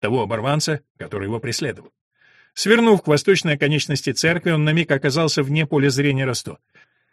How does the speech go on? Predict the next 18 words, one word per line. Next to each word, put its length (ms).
Резко 400
остановился 680
и 40
затолкал 560
Сильви 440
в 120
глубокий 600
и 40
тёмный 380
дверной 440
проём. 460
Они 240
попытались 580
отдышаться, 680
а 20
тяжёлые 400
шаги 280
преследователя 880